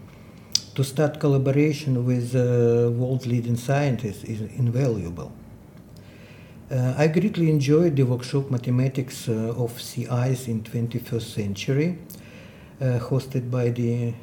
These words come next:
Isaac Newton Institute recently. Workshop will hosted at higher level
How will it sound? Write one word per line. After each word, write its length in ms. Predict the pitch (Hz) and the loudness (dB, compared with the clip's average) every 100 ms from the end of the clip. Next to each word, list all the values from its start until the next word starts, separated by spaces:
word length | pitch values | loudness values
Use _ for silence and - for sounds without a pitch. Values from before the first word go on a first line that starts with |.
| - | -8
Isaac 340 | 127 - 120 | -8 -4 -4
Newton 520 | 127 120 120 120 131 127 | -2 0 0 0 0 0
Institute 680 | 139 - 151 - 165 165 - | 0 -2 -8 -2 -2 -2 -4
recently. 760 | 151 151 151 160 160 151 147 151 - - - - - - - | 0 2 2 -2 -2 -2 -2 -6 -12 -20 -20 -20 -20 -20 -6
Workshop 400 | 135 - - 165 | -4 0 0 2
will 180 | 151 143 | 2 2
hosted 680 | - 151 147 - 135 - | 2 0 2 -2 -2 -2
at 160 | 139 131 - - | -4 -4 -8 0
higher 320 | 147 135 131 | 2 4 4
level 680 | 123 131 123 139 180 196 | 4 4 2 4 2 0